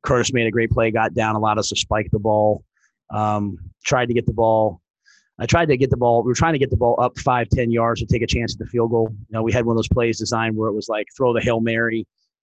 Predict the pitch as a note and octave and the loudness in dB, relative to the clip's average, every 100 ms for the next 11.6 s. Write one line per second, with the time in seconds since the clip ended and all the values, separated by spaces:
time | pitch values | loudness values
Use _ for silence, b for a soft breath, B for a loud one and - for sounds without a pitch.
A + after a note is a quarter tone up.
0 | - A#2 A#2 G2+ A#2 A2 G2+ A2+ A#2 A2+ | -10 -4 -2 -2 -2 -2 -2 -2 -2 0
1 | A#2 A#2 A2 A2+ A2+ A2+ - A2+ A2 A2 | 2 2 0 0 0 0 0 0 0 -2
2 | G#2+ - G#2+ G#2 G2+ F#2+ F#2+ G#2 - G#2+ | -4 -4 -4 -4 -6 -8 -10 -4 -2 0
3 | G#2 G2 G#2+ G#2 - _ _ _ _ _ | -2 -2 -4 -4 -6 _ _ _ _ _
4 | - G#2+ - A#2 - A2 A2 G#2 G#2 G#2 | -10 -4 0 2 0 0 0 0 -2 -2
5 | A2 - A#2 G#2 G#2 G2+ G2+ A2 G2 G#2+ | -4 -4 -4 -2 -2 -2 -2 -2 -2 -2
6 | G#2+ F2+ D#2 - _ _ _ _ - A#2+ | -2 -6 -12 -20 _ _ _ _ -6 -2
7 | A#2+ A2+ A#2 A2 A2+ G#2+ G#2 - - C3+ | 2 0 0 -2 -2 -4 -6 -8 -4 0
8 | B2 B2 A#2 A2+ G#2+ A#2 A2+ - - - | 0 2 2 0 0 0 -2 -4 -8 -8
9 | - - B2 A2+ - A2+ A2 - A2 A2 | -20 -8 -6 -2 0 0 -4 -6 -8 -8
10 | F#2+ G2+ G#2+ - A2+ G#2+ A2 G#2 G#2+ G#2 | -8 -6 -6 -6 -6 -8 -10 -8 -6 -6
11 | - A2+ A2+ A2 A2+ - | -6 -4 -4 -4 -6 -8